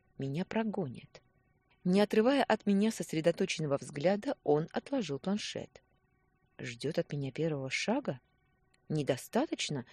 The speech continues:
что я уже пришла в его спальню ночью в неглиже. Не знаю, сколько мы молчали, но этого времени мне хватило, чтобы плюнуть на последствия и сделать шаг к нему.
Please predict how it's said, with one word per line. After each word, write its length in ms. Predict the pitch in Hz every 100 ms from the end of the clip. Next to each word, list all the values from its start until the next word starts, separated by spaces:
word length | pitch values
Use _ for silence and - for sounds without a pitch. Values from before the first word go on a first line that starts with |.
| -
что 200 | - -
я 180 | 165 170
уже 340 | 180 175 269
пришла 380 | - 135 - 214
в 40 | 151
его 220 | 127 127
спальню 640 | - - 247 294 180 113 - -
ночью 560 | 143 147 240 - -
в 60 | 135
неглиже. 560 | 160 175 226 196 131 - _ _ _ - -
Не 180 | 160 185
знаю, 460 | 202 220 254 170 117
сколько 360 | - 151 -
мы 120 | 139
молчали, 680 | 139 170 196 - 143 - - _ _ _
но 160 | 147 156
этого 340 | - 151 151 147
времени 420 | 156 247 208 151
мне 200 | 147 175
хватило, 680 | - 214 - - 143 127 - -
чтобы 360 | - - 165 196
плюнуть 520 | - 226 254 147 -
на 60 | 131
последствия 760 | 123 - 196 294 - - 139 117 - -
и 120 | 156
сделать 420 | 120 151 254 175
шаг 260 | - 135 -
к 80 | 156
нему. 320 | 156 123 -